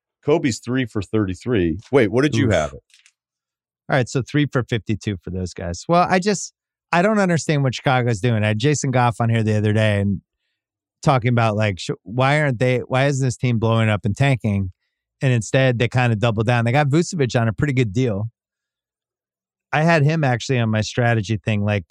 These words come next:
Speaker 2: um, fire your agent, Vucevic, 'cause you got less per year than Lopez and you got less years than Jakob Poeltl, and you're better than both guys. Um, I just don't know what Chicago's doing.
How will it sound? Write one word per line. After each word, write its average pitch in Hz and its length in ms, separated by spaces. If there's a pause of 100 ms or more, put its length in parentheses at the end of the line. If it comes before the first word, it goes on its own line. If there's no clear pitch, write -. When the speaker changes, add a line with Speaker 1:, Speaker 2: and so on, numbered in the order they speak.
(200)
Speaker 2:
um, 101 360 (500)
fire 160 320
your 135 140
agent, 104 380
Vucevic, 98 560
'cause 95 260
you 120 120
got 123 220
less 131 240
per - 120
year 131 220
than 117 160
Lopez 120 480
and 117 60
you 107 40
got 113 160
less 123 220
years 123 220
than 110 140
Jakob 110 340
Poeltl, 107 320
and 101 100
you're 101 80
better 104 240
than 95 120
both 101 200
guys. 98 360 (600)
Um, 110 460 (760)
I 147 80
just 147 240
don't 139 180
know 120 180
what 110 180
Chicago's 101 500
doing. 90 340